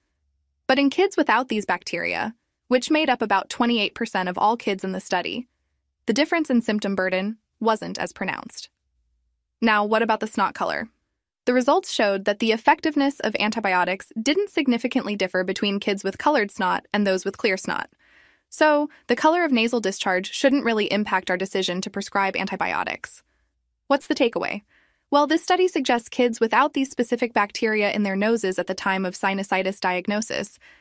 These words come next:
don't benefit from antibiotics as much as kids with these bacteria. This could be a game changer in reducing unnecessary antibiotic use. And despite the long-standing belief that colored snot equals bacterial infection,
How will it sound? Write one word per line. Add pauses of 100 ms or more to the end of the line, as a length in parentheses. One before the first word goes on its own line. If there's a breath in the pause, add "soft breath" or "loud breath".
(160 soft breath)
don't
benefit
from
antibiotics
as
much
as
kids
with
these
bacteria. (560)
This
could
be
a
game
changer
in
reducing
unnecessary
antibiotic
use. (460)
And
despite
the
long-standing
belief
that
colored
snot
equals
bacterial
infection,